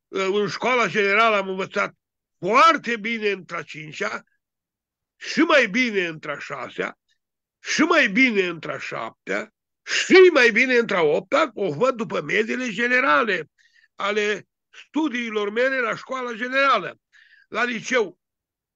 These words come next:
am reușit, după o ad-, admitere, apropo de admiterea care nu mai există în România, nici la facultate, decât rarisim, nici la liceu, nicăieri, fără examen în care știința de carte să fie pusă în valoare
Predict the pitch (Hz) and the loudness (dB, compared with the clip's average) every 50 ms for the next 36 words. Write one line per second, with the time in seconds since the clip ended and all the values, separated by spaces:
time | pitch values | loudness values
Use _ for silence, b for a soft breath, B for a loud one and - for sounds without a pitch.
0 | _ _ _ - - 226 220 226 226 214 214 - - - 220 226 226 _ _ _ | _ _ _ -10 -8 -6 -4 -2 -4 -4 -4 -6 -10 -10 -10 -10 -12 _ _ _
1 | _ - - 147 185 202 196 190 180 165 160 190 190 185 175 175 165 185 196 160 | _ -20 -16 -10 -8 -4 -4 -4 -6 -6 -6 -6 -6 -6 -6 -10 -16 _ -20 -20
2 | _ _ _ _ _ - - - 170 175 202 214 165 190 196 185 185 175 160 - | _ _ _ _ _ -12 -12 -12 -10 -10 -10 -10 -8 -4 -4 -2 -2 -2 -4 -6
3 | _ _ _ _ _ _ _ _ _ _ _ _ _ _ _ - - - - 156 | _ _ _ _ _ _ _ _ _ _ _ _ _ _ _ -16 -16 -14 -12 -12
4 | 180 147 139 196 196 180 180 175 180 170 185 202 170 160 175 175 175 165 - 175 | -12 -10 -8 -6 -4 -2 0 -2 -2 -2 -6 -12 -10 -6 -4 -4 -4 -4 -4 -4
5 | 170 165 165 170 190 196 190 180 175 165 156 151 190 180 - 160 170 165 160 160 | -4 -4 -4 -6 -6 -6 -4 -4 -6 -6 -8 -10 -12 -12 -12 -12 -10 -10 -8 -8
6 | 160 156 170 180 175 160 156 156 175 170 - 170 156 160 160 156 - 170 160 - | -8 -8 -6 -6 -6 -4 -6 -6 -8 -10 -10 -10 -8 -10 -10 -10 -10 -12 -12 -8
7 | - 85 85 82 - 82 80 73 - - 78 - 80 78 78 - 87 85 78 - | -6 -6 -6 -6 -8 -12 -14 -12 -10 -8 -6 -4 -2 -2 -2 0 -2 -2 -2 -4
8 | - 85 85 82 78 185 175 - 87 85 85 - - - - 175 175 175 - - | -6 -6 -6 -6 -6 -4 -4 -2 -2 -2 -2 -2 -4 -4 -4 -4 -4 -6 -8 -10
9 | B B B B B B B - 180 190 - - 170 160 147 147 147 170 196 202 | B B B B B B B -6 -4 -4 -2 -2 0 0 2 2 2 2 0 -2
10 | - _ _ _ B B B B B B B B B _ _ _ _ _ _ _ | -4 _ _ _ B B B B B B B B B _ _ _ _ _ _ _
11 | _ _ _ _ _ _ _ _ _ _ _ _ _ _ _ _ - 190 190 220 | _ _ _ _ _ _ _ _ _ _ _ _ _ _ _ _ -4 0 2 4
12 | 220 196 180 - - - 214 240 240 214 214 196 185 170 160 156 165 165 180 185 | 4 4 4 2 0 0 0 0 0 0 0 -2 -4 -6 -12 -12 -10 -6 -6 -4
13 | 175 160 143 - - 214 185 - 185 175 170 - - - 104 98 85 92 80 - | -4 -4 -6 -6 -8 -8 -8 -6 -6 -6 -6 -6 -4 -6 -6 -6 -6 -8 -10 -8
14 | - 82 78 - 90 107 101 87 76 - 104 98 139 - 92 85 82 85 85 82 | -8 -12 -10 -8 -6 -4 -4 -4 -4 -6 -6 -6 -4 -4 -6 -4 -4 -4 -4 -4
15 | 85 92 104 110 107 95 90 | -2 -2 -2 -2 -4 -4 -6